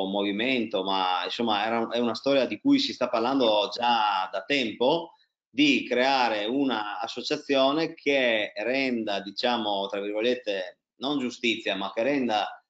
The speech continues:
io direi, omaggio alla figura del maestro vista come proprio figura sociale per il, per il valore sociale che ha, perché comunque, eh, un maestro ti porta a,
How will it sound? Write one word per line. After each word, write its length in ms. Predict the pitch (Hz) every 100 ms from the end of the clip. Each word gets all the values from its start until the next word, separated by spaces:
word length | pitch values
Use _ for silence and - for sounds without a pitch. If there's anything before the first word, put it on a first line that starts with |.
| -
io 140 | 165
direi, 220 | 165 139 147
omaggio 760 | 117 117 98 98 123 151 -
alla 460 | 135 139 123 113 113
figura 840 | - 143 135 156 170 170 175 170 - _ _
del 280 | - 127 135
maestro 580 | 139 135 139 143 - 143
vista 340 | 135 143 139
come 280 | - 147 165
proprio 260 | 139 165 170
figura 340 | 127 135 180
sociale 640 | - 104 - 160 101 98
per 140 | - 110
il, 220 | 107 104 104 101 92 _ _ -
per 140 | 120
il 100 | 123
valore 400 | 110 120 196 170
sociale 680 | - 127 113 185 170 107 98
che 100 | 98
ha, 160 | 92 95
perché 220 | 107 107
comunque, 640 | 127 151 165 196 196 123
eh, 220 | 110 104
un 100 | 113
maestro 400 | 127 123 123 156
ti 140 | 151 -
porta 500 | 117 123 151 143 -
a, 420 | 117 113 107 98